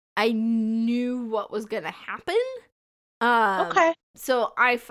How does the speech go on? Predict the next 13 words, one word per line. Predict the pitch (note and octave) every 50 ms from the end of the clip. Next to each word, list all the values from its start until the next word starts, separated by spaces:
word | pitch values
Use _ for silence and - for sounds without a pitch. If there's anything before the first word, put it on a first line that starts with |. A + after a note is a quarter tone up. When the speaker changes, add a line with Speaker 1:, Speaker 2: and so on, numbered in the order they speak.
| - -
Speaker 1:
I'm | A3 A3 A#3 B3
okay | A#3 A3 A3+ - C4 A3+ A3
with | A3+ B3+ -
that | - D4+ E4 E4+ F4+ - - -
because | A#3+ A#3+ A3+ - - G#3 G3
I | G3+ G3 G3+ G3+
know | G3+ G3+ G3 G3 G3+ G#3+ A#3 C4 C#4 B3+ - _ _ _ - - A3+ -
whose | C4 C4 C4 C4 C4+ C#4 C#4 C4+ B3+
heads | - A3 A#3 A3+ B3+ A#3+ A3+ A#3
are | B3+ C4 B3+ B3+
all | A#3+ A#3+ C4 C#4
coming | C4+ - - C4 B3+ B3+ B3+ B3+
off. | B3+ B3+ B3+ C4 C#4+ G3+ - - -